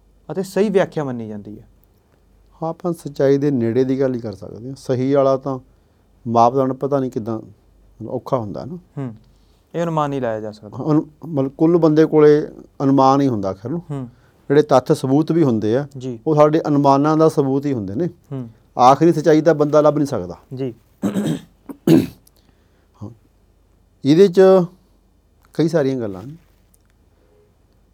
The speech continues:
Speaker 2: ਕਿਉਂਕਿ ਜਿਹੜੀ ਇਹ, ਇਹ ਜੰਗ ਹੈ ਜਿਹੜੀ, ਜਿਹਨੂੰ ਛਾਪਾ ਮਾਰ ਕਹਿੰਦੇ, ਜਿਹਨੂੰ
Speaker 1: ਹੂੰ।
Speaker 2: ਲੁਕਮੀ ਜੰਗ ਕਹਿੰਦੇ, ਰੂਪੋਸ਼ਾਂ ਦੀ ਜੰਗ, war of fleas ਹੈ ਜਿਹੜੀ,
Speaker 1: ਹੂੰ।
Speaker 2: asymmetric war ਹੈ ਜਿਹੜੀ, ਹੈ ਨਾ?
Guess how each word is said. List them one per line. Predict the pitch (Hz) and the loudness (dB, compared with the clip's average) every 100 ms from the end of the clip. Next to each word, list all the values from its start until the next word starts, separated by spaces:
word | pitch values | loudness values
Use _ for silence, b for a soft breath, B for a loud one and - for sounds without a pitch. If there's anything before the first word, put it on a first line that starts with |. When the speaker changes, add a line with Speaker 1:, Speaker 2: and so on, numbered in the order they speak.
| _ _ _ _ _ | _ _ _ _ _
Speaker 2:
ਕਿਉਂਕਿ | 123 143 | -2 2
ਜਿਹੜੀ | 147 143 | 2 4
ਇਹ, | 139 135 131 - _ _ _ _ _ _ _ _ _ _ 147 | 4 4 0 -8 _ _ _ _ _ _ _ _ _ _ -10
ਇਹ | |
ਜੰਗ | 110 113 117 110 | -6 -4 -2 -4
ਹੈ | |
ਜਿਹੜੀ, | 92 90 131 | -6 -8 -10
ਜਿਹਨੂੰ | 123 117 117 113 - | -8 -8 -10 -16 -20
ਛਾਪਾ | - 104 - 113 | -10 -10 -4 -2
ਮਾਰ | 107 87 87 | -2 -2 -4
ਕਹਿੰਦੇ, | 80 87 - 165 - | -10 -12 -14 -18 -10
ਜਿਹਨੂੰ | 131 117 107 | -6 -4 -2
Speaker 1:
ਹੂੰ। | |
Speaker 2:
ਲੁਕਮੀ | 113 - 127 110 | -4 -2 -4 -2
ਜੰਗ | 104 98 | -4 -6
ਕਹਿੰਦੇ, | 104 107 110 | -8 -6 -4
ਰੂਪੋਸ਼ਾਂ | 117 113 123 113 127 107 | -4 -2 -4 -4 -4 -4
ਦੀ | 98 | -4
ਜੰਗ, | 98 107 - _ 120 | -6 -8 -14 _ -4
war | 110 110 | -2 0
of | 113 | -2
fleas | - 107 117 117 | -6 -6 -4 -4
ਹੈ | 98 | -6
ਜਿਹੜੀ, | 95 110 | -6 -10
Speaker 1:
ਹੂੰ। | 127 120 110 b b 117 120 | -12 -14 -18 b b -4 -4
Speaker 2:
asymmetric | - 131 131 143 117 | -2 -4 -2 -2 -2
war | 87 76 | -2 -4
ਹੈ | 60 | -6
ਜਿਹੜੀ, | 95 | -10
ਹੈ | |
ਨਾ? | - | -12